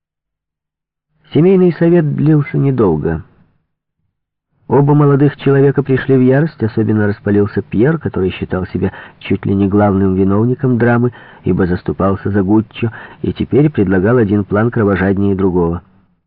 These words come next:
Их сестру обесчестили, над ними надругались в их собственном доме, и кто, какой-то ломбардец,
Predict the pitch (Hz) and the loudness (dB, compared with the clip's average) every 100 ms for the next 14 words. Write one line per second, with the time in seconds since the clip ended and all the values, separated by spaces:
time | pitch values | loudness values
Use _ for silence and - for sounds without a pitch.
0 | _ _ _ - 95 - - - 107 95 | _ _ _ -8 -8 -4 -6 -4 -2 -2
1 | 90 - - 127 147 - 156 151 101 85 | -2 -4 0 0 0 -2 -2 0 0 0
2 | 98 95 95 90 95 95 92 90 - - | 0 0 -2 -2 0 0 -2 -4 -8 -6
3 | 98 92 - 90 87 87 110 156 143 98 | -6 -6 -6 -6 -4 0 2 2 2 -2
4 | - 110 143 143 95 90 90 90 85 76 | -4 -2 0 0 -4 -4 -2 -4 -2 0
5 | 131 139 131 | 0 -2 -4